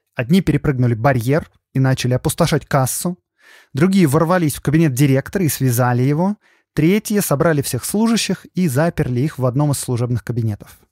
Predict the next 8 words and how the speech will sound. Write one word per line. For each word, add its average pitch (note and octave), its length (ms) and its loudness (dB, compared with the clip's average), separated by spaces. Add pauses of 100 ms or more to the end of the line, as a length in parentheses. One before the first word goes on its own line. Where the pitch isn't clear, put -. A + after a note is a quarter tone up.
(640)
Перед C#3 260 2
входом G3+ 400 2
положили D3 380 0
консервную C#3+ 560 0
банку, D3 480 0
сказав, B2 340 -4
что - 160 -6
это A#2 320 -2